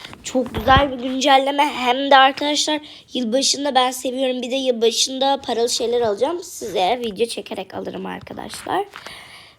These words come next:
Kaç lira bir harcamamı yaparım bilmiyorum arkadaşlar. Ama hani, hani bilmiyorum. Ama hani bilmiyorum yani. <laughs> Kaç kere bilmiyorum dedim. Yüz ya da iki yüz civarı bir şey yaparım. Onun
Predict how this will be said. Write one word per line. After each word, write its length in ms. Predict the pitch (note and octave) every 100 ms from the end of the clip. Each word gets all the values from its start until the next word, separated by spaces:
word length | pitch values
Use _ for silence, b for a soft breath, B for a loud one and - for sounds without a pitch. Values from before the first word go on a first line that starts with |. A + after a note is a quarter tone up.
| -
Kaç 280 | E4 E4
lira 260 | C#4+ C4 B3
bir 100 | B3+
harcamamı 680 | A#3+ A#3+ A3+ A#3+ A#3 A#3 A3+
yaparım 380 | A3 B3 C#4 A#4 - - -
bilmiyorum 400 | A#4+ C4 A3 G#3+
arkadaşlar. 420 | G#3+ G#3+ A3 B3
Ama 200 | C#4 C#4
hani, 260 | D4 C4+ C4+ B B B _
hani 880 | - - C4+ C4+ C4 B3 - C#3 F3+
bilmiyorum. 540 | C#4 B3 A3+ C4 E4+ - - - - -
Ama 200 | D#4 C#4+
hani 340 | B3 B3 A#3 - _
bilmiyorum 460 | C#4 C4+ G#3 G3 G3
yani. 400 | G3 F#3+ G3 F#3+ B B B B
<laughs> 140 | - C4 - -
Kaç 200 | B3 -
kere 220 | A#3+ A3
bilmiyorum 440 | G#3+ G#3+ G#3 G3+
dedim. 260 | G3 G3 - _ -
Yüz 520 | A3 D4 C#4+ A#3+ C4
ya 200 | B3 A#3+
da 120 | C#4
iki 320 | A#3+ - -
yüz 300 | A#3 G#3 G3
civarı 400 | A3 G3+ G3+ G3
bir 60 | F#3+
şey 180 | - F#3
yaparım. 320 | F3+ F#3+ F3
Onun 300 | G3+ G3 B3+